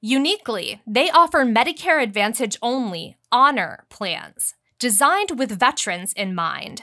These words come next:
that include a Part B give back, O T C allowance, and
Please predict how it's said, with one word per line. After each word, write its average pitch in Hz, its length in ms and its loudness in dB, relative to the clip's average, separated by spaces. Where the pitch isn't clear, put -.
that 220 220 2
include 240 360 -2
a 208 120 0
Part 269 340 -4
B 302 180 -2
give 214 300 -2
back, - 420 -4
O 262 100 0
T 311 200 -4
C 285 180 -2
allowance, 214 640 0
and 302 320 -2